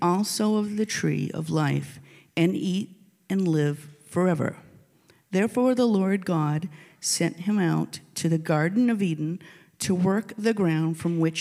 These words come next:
he was taken. He drove out the man, and at the east of the Garden of Eden, he placed the cherubim, a flaming sword that turned every way to guard the way to the tree of life.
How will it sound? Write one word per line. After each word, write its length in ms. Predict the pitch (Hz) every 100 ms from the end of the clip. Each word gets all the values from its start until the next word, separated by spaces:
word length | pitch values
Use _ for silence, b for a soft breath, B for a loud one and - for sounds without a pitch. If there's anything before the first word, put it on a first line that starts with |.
| -
he 80 | 175
was 180 | 165 -
taken. 540 | 185 151 - 127 143 - B B B
He 220 | - 180 170
drove 400 | 170 190 202 220
out 300 | 220 220 214
the 80 |
man, 500 | 208 190 175 170 202 -
and 140 | 170 165
at 220 | 160 165
the 100 | 170 180
east 320 | 190 - -
of 140 | 196
the 100 | 196
Garden 580 | 202 175 156 160 160 - -
of 140 | 170
Eden, 480 | - 170 135 139 160 - B B
he 200 | - 190
placed 500 | 190 - 170 170 -
the 80 | 185
cherubim, 840 | 185 - 170 160 143 135 127 139 - B B B B B _ -
a 140 | 156 143
flaming 600 | 143 156 147 160 180 196
sword 760 | - - 147 135 135 139 147 -
that 200 | 139 -
turned 500 | - 160 147 151 - -
every 300 | 151 175 185
way 500 | 165 156 151 156 -
to 120 | -
guard 380 | - 147 143 147
the 100 | 160
way 480 | 156 139 131 131 139 B B B -
to 140 | -
the 80 | 127
tree 200 | - -
of 140 | -
life. 380 | - - - -